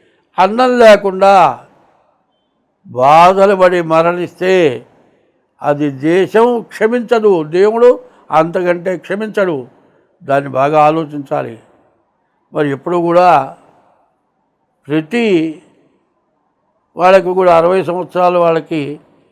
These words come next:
పెన్షన్ ఇవ్వటం అనేది కాదు, వాళ్ళ తిండి జరుగుతుందా లేదా,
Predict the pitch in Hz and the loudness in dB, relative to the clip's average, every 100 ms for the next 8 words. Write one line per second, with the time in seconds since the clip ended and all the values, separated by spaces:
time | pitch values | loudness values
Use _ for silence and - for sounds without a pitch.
0 | _ _ _ 131 147 175 190 226 208 175 | _ _ _ -8 -6 -4 -4 -2 -2 0
1 | 175 170 160 147 151 143 127 123 _ _ | -2 -2 -4 -6 -4 -4 -6 -16 _ _
2 | _ _ _ _ _ - 156 180 151 160 | _ _ _ _ _ -4 0 2 0 -6
3 | 170 226 254 202 175 165 165 156 156 135 | -8 -6 -2 -2 -2 -4 -6 -6 -6 -6
4 | 127 123 | -8 -12